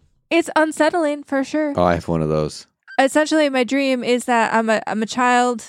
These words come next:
Speaker 1: 'cause this, this started when I was a child, so, like, I continue to be a child in the dream that is recurring. And I'm in a supermarket, and there's, like, a zombie apocalypse, but Beetlejuice is in control of all the zombies. Like, I'm
Speaker 2: That's
Speaker 1: talking
Speaker 2: two so
Speaker 1: about
Speaker 2: far.
Speaker 1: Michael Keaton Beetlejuice.
Speaker 2: That's three.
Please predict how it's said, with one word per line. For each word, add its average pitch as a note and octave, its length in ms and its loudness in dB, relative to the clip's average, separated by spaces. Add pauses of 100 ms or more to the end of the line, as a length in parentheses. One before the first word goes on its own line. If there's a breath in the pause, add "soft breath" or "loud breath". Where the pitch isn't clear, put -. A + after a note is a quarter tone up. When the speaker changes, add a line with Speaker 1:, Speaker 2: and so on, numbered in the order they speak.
Speaker 1:
'cause A#3 120 -4
this, G#3 220 -4
this B3 160 0
started B3+ 380 2
when G#3+ 100 0
I G3 100 0
was - 140 -4
a F3+ 40 -12
child, F#3+ 520 -4
so, - 180 -2
like, - 220 -2
I G#3 80 -2
continue G#3 360 -2
to - 120 -8
be G3 100 0
a F#3 40 -4
child F#3+ 300 -2
in F3+ 100 -8
the F3+ 60 -6
dream F3 360 -6
that G3+ 160 -4
is G3 160 -8
recurring. G#3+ 480 -8 (240 soft breath)
And A3+ 180 4
I'm G#3+ 140 0
in C4 100 4
a C#4 80 4
supermarket, C#4 760 0 (220)
and A#3 160 2
there's, B3+ 240 2
like, A#3 420 2 (300)
a A3 140 4
zombie A#3+ 400 2
apocalypse, B3+ 1040 0 (500)
but G#3+ 180 2
Beetlejuice C#4+ 720 0
is A3+ 100 -6
in A#3 140 -2
control A3+ 400 0
of G#3+ 100 0
all G#3+ 140 4
the G3+ 100 0
zombies. A3 640 0
Like, G3+ 360 0
I'm G#3+ 60 2
Speaker 2:
That's A3 100 0
Speaker 1:
talking B3 140 2
Speaker 2:
two A#3+ 80 -2
so - 40 2
Speaker 1:
about B3 320 4
Speaker 2:
far. D#3+ 220 -6
Speaker 1:
Michael A3 340 0
Keaton F#3+ 400 -4
Beetlejuice. F#3 560 -2
Speaker 2:
That's - 200 -10
three. E2+ 340 -6